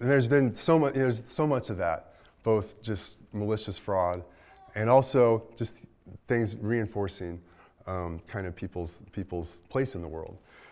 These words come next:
and vested interests. So we could talk a lot about that. Um, I skipped this quote earlier, but maybe, maybe go back to that. I th-, this quote is really good. Hannah Arendt was a Holocaust survivor, um,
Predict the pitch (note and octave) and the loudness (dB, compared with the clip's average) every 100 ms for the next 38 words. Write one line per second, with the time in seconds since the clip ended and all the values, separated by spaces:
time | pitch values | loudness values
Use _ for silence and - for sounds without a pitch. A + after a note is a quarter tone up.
0 | _ F2+ E2+ G2+ F#2 F2 E2+ D2+ D2 - | _ -6 -2 0 0 -4 -4 -8 -6 2
1 | G#2+ F#2 D#2+ - _ _ _ _ _ - | 4 4 -4 -14 _ _ _ _ _ -6
2 | B2+ B2 - B2 A#2 A2 G#2+ G#2+ G2+ G#2 | 0 0 4 2 4 4 4 4 2 2
3 | G2 F#2+ - - _ _ _ - - G#2 | 0 0 -4 -18 _ _ _ -8 -2 0
4 | F#2+ E2+ D#2 - - _ _ _ _ _ | 0 -2 -6 -14 -20 _ _ _ _ _
5 | _ _ _ G#2 - C3+ - F#2+ - G#2 | _ _ _ -8 -4 -6 -6 -8 -2 -2
6 | G2 G2 F#2+ F#2 F2+ F2 - G#2 G#2 F2+ | 0 0 -2 -2 -4 -4 -4 -6 -4 -4
7 | A2 G#2+ G2 G2 F#2+ F#2 G#2 G#2 - B2+ | -2 0 2 2 2 -2 -2 -4 -6 -6
8 | - C#3 A2 F#2+ G2+ G2+ F#2 G2 F#2+ G#2+ | 0 2 2 0 -2 -2 0 -2 0 0
9 | D3 C3 G#2+ A2 A#2+ G2+ - - - - | 2 2 2 0 0 -4 -8 -18 -20 -20
10 | _ _ _ G2+ G2+ G2+ A#2+ A#2 A2+ G2 | _ _ _ -6 -2 2 2 2 0 -2
11 | - F#2+ F#2 F2+ F2 F2 - _ _ _ | -4 -6 -2 -2 -4 -8 -12 _ _ _
12 | _ - F#2+ F2+ E2+ | _ -6 -4 -2 -4